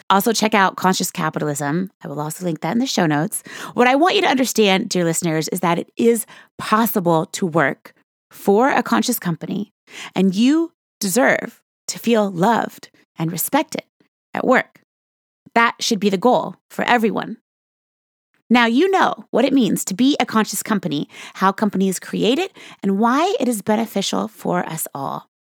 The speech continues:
For all of the show notes and to sign up for exclusive updates,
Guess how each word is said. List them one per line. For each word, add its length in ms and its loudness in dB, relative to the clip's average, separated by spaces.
For 280 2
all 160 4
of 60 0
the 80 2
show 240 2
notes 500 0
and 120 -2
to 80 -6
sign 180 -2
up 80 -4
for 200 0
exclusive 520 -4
updates, 480 -2